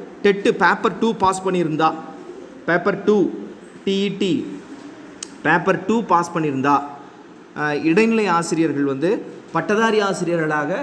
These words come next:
ஆவதற்கு நிறைய வாய்ப்புகள் வந்து இருக்கு. அது வந்து அரசாணை இருநூத்தி நாற்பத்தி மூணில் வந்து அது சொல்லியிருக்கிறாங்க. அதே போல அந்த இருநூத்தி நாற்பத்தி மூணுல ஒரு சின்ன திருத்தம் வந்து வரப்போகுது செகண்ட் கிரேடுக்கு.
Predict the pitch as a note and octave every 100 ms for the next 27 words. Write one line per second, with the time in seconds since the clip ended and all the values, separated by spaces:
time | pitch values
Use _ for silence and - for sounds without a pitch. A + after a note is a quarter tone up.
0 | - - - D#3 F#3 F3+ D#3+ D#3 F3 D3
1 | E3+ D3 C#3+ C#3+ C#3+ C3+ C3+ C3+ C3+ E3+
2 | A#3+ - - - D3+ E3 F3 C#3+ E3+ G3
3 | F3+ E3 D3 D#3+ E3+ E3 C#3+ C#3+ D3 D#3+
4 | D3+ C#3+ C3+ D3 D3+ C#3 C3 C#3 F#3 F3+
5 | C#3+ B2+ - - F#2+ C3+ C3+ C3 D3+ D#3+
6 | C#3 C3+ C#3 G#3+ - - - D3+ G3 G3
7 | G3 E3 D#3 G3 G#3 F3+ E3+ E3+ E3 F#3
8 | A3 F3 - F#3 F#3 F3+ F3 F3+ D#3 D#3+
9 | C#3+ C#3 C#3+ C#3 C#3 D#3+ D3 C#3+ C#3